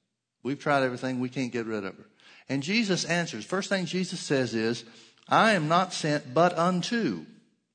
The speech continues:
the lost sheep of the house of Israel." In other words, he's saying, "Lady, I'm not sent for you. I'm not sent for you."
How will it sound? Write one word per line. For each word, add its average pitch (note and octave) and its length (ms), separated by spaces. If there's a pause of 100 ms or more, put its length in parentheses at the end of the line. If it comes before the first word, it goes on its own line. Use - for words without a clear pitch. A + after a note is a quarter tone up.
the A#2+ 100
lost C#3+ 260
sheep C#3 200
of B2 80
the A2 60
house A#2+ 260
of G#2+ 100
Israel." F#2 340 (440)
In A2 60
other D3 120
words, B2 240
he's B2+ 140
saying, A#2 280
"Lady, B2+ 240
I'm C#3 120
not G#2+ 180
sent - 220
for F2 100
you. D#2+ 160 (3000)
I'm B2+ 180
not G#2+ 160
sent G#2+ 260
for - 80
you." G2 160